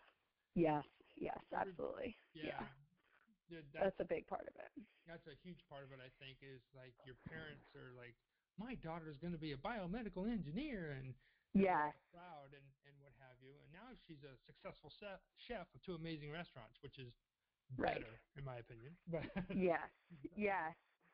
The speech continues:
Speaker 1: It's
Speaker 2: Yeah.
Speaker 1: true. And it was, you know, when I made the decision to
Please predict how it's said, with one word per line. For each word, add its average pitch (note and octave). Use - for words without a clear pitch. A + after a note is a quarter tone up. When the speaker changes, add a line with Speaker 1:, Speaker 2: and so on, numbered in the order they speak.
Speaker 1:
It's D4
Speaker 2:
Yeah. -
Speaker 1:
true. F#4
And B3
it D4+
was, D4+
you C4
know, B3+
when B3
I A#3+
made C4
the C4
decision A3
to F#3